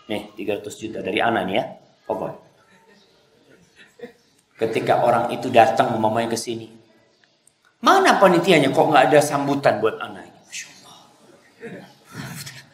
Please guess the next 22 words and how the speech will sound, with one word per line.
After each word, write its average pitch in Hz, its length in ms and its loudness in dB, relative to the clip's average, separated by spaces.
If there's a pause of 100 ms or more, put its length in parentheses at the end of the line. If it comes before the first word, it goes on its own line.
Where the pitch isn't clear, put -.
(440)
Tiga 131 240 0
ratus 135 240 2
juta 220 400 6
saya 160 160 6
sumbang 151 400 4
ke - 40 -4 (120)
sini. 95 80 -10 (160)
Jadi, 110 160 -20 (1600)
ini 269 80 -6
kan 330 200 -10 (680)
membatalkan 294 880 -4 (1500)
ibadah 277 400 2
dia. 339 320 0 (160)
Coba 285 400 8
antum 202 320 2
transfer 190 480 2
ke 151 80 -2
masjid. 139 480 -4
Ada 123 640 2
masjid, 131 400 -6
bangun 117 320 0
masjid, 190 320 -6